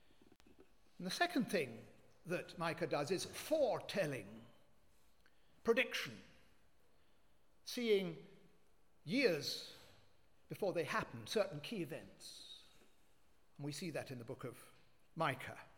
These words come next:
So he's God's spokesman, he's God's prophet who both forthtells and foretells. And he exercises his ministry over something like thirty years in the southern kingdom of Judah.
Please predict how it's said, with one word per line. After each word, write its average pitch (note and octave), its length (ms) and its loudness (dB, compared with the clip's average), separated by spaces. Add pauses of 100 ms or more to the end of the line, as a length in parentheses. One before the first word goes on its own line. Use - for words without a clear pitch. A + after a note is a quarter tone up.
(1500)
So F#3 100 -2
he's E3+ 200 -4
God's F#3+ 340 4
spokesman, D3+ 560 4
he's C#3+ 180 -4
God's E3 280 0
prophet - 460 0
who E3+ 100 -2
both F3 380 0
forthtells F#3 720 4
and D#3 160 2 (320)
foretells. - 1080 4 (1900)
And A3 140 0
he A#3 160 6
exercises C4 720 2
his G3+ 160 -6
ministry G#3 480 4
over E3+ 160 2
something E3 340 -2
like D3 220 0
thirty G#3+ 320 -2
years F3 300 0
in D#3+ 100 -6
the E3 60 -2
southern F#3+ 420 2
kingdom F3+ 340 -4
of D#3+ 140 -4
Judah. E3 420 2